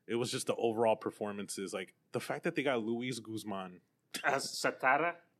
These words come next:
Speaker 1: and
Speaker 2: Bro.
Speaker 1: he had that Brooklyn, New York accent.
Speaker 2: Bro.
Speaker 1: <laughs>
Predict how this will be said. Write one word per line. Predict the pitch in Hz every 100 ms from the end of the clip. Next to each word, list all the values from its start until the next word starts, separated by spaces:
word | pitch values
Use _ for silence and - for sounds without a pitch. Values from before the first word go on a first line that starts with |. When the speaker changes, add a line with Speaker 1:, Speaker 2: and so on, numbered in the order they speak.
| -
Speaker 1:
and | 120
Speaker 2:
Bro. | 117
Speaker 1:
he | 139
had | 139 131
that | 131 107
Brooklyn, | 104 131 - 139 131
New | 131
York | 127 135 117
accent. | 120 - - - - -
Speaker 2:
Bro. | 175 147 131 - - 247
Speaker 1:
<laughs> | -